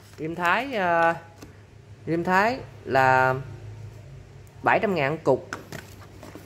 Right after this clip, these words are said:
R S Thái, R S Thái thì nó, ờ, cũng, ờ, bảy mươi ngàn cục luôn. R S Thái thì cái mã là K E V. Đó, K E V là R S ha. Còn, ờ,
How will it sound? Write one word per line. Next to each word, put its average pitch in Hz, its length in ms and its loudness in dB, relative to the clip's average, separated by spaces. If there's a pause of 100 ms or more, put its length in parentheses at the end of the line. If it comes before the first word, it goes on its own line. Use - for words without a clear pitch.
(100)
R 135 120 4
S 160 320 8
Thái, 226 360 6 (300)
R 139 100 -6
S 135 260 0
Thái 208 340 -2
thì 151 220 -2
nó, 185 540 0 (1000)
ờ, 170 220 4
cũng, 214 380 4
ờ, 180 260 6 (400)
bảy 131 140 0
mươi 208 100 0
ngàn 156 100 0
cục 151 160 -2
luôn. 180 260 4
R 143 40 -2
S 151 160 0
Thái 226 160 -2
thì 233 80 -2
cái 208 140 -2
mã 160 380 0
là 190 140 2
K 151 120 0 (400)
E 180 120 0
V. 170 100 -2 (1000)
Đó, 190 180 0
K 208 80 -4
E 185 220 4
V 170 80 -2
là 165 280 4
R 143 420 8
S - 40 -4
ha. 208 180 2 (280)
Còn, 135 300 0
ờ, 135 240 2